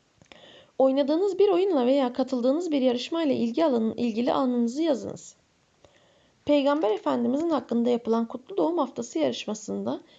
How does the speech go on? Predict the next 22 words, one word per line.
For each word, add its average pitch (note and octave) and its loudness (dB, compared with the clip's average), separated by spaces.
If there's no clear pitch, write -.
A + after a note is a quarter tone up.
Peygamberimizle B3+ 0
ilgili A#3 -2
güzel C#4+ -2
bir B3+ -2
şiir C4 -2
yazmış C4 -2
ve C4+ -2
yarışmaya B3 -2
katılmıştım. A3+ -4
Bütün G4 0
duygularımı B3 2
kullandım A#3+ 0
bu A3+ 2
yarışmada. G#3 -2
Hazreti D#4 -4
Muhammed A#3 -2
sallallahu B3+ 0
aleyhi A#3+ 0
ve A3+ -2
sellem - -2
ilgili, C4+ -2
ilgili A3 -4